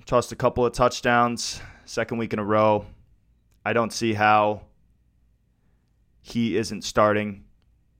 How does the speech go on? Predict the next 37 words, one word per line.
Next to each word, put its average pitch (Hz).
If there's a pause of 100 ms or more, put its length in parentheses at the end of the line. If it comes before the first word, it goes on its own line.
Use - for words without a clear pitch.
(100)
at 110
least 110
in 107
the 95
second 110
or 95
third 107
month 104
of 98
the 92
season. 101
Yeah, 101 (540)
you 107
let 104
Jimmy 107
G 101
start -
the -
season 101
if 92
you 101
want 101
to, 104
Kyle 101
Shanahan, 101
but 92 (640)
Trey 123
Lance, 127 (760)
he 127
was 110
really 139
raw 98
coming 104
out 98
of 85
school, 101
but 80